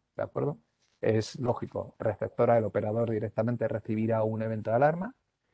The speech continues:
eh, con un, eh, una segunda línea de evento, eh, que, que lo marcará como binario y a partir de ese momento el operador podrá reproducir el evento,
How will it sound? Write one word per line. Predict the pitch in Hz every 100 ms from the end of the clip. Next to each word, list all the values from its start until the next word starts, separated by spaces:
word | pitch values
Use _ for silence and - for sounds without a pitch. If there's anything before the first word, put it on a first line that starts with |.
| _
eh, | - 104 104
con | - 107
un, | 113 113 113 113
eh, | 113 107 107 101 107 -
una | 131 120
segunda | 117 123 123 117 113
línea | 120 113 110
de |
evento, | 117 139 156 190 - _ _ _
eh, | - 104 104 101 101 98
que, | 107 104 98 -
que | 104 101
lo | 104
marcará | 101 101 104 107 110
como | 110 107 107
binario | 107 123 143 165 233 _
y | 113
a | 101
partir | 107 104 107 104
de |
ese | 101 101
momento | 104 107 110
el |
operador | 104 101 104 104 113
podrá | 98 98 107
reproducir | 104 104 104 95 - 110 117 _ _ _
el | - 95
evento, | 98 98 104 98 98